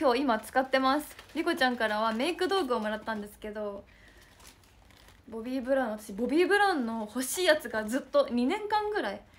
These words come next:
三年ぐらい、三、四年、三、四年前からボビーブラウンの欲しいコスメがあって、でも言ったことなかったんですよ。で、それを偶然リコちゃんがくれました。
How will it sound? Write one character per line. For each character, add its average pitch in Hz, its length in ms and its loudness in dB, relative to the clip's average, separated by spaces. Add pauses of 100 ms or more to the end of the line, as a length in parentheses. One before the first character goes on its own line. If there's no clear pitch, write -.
(380)
三 330 380 2
年 427 180 0
ぐ 440 100 -4
ら - 160 -8
い、 202 100 -16 (440)
三、 392 320 -2
四 440 160 -2
年、 403 140 -2 (580)
三、 415 240 2
四 440 140 0
年 415 180 0
前 403 180 2
か 240 140 2
ら 220 220 2
ボ 214 120 -4
ビ 294 200 0
ー 320 40 2
ブ 339 120 2
ラ 330 140 4
ウ 254 100 0
ン 214 100 -2
の 220 100 -2
欲 233 200 -4
し 302 400 -2
い 214 60 -8
コ - 120 -6
ス 277 140 -6
メ 208 160 -2
が 208 100 -2
あ 214 40 -4
っ 208 100 -12
て、 208 380 -8 (280)
で 254 80 -6
も 220 80 -2
言 226 100 -2
っ 262 40 -10
た 440 140 -2
こ 494 100 0
と 294 80 0
な 247 120 0
か 277 120 0
っ 269 100 -8
た 214 100 -8
ん 196 60 -8
で 202 80 -8
す 202 140 -10
よ。 190 180 -8 (1000)
で、 254 260 2
そ - 180 -2
れ 311 140 2
を 311 420 4
偶 330 300 4
然 339 340 0
リ 339 100 2
コ 320 120 0
ち 302 80 -8
ゃ 214 80 -2
ん 202 60 -6
が 202 80 -6
く 202 140 -10
れ 202 80 -6
ま 202 160 -8
し 208 120 -18
た。 - 160 -14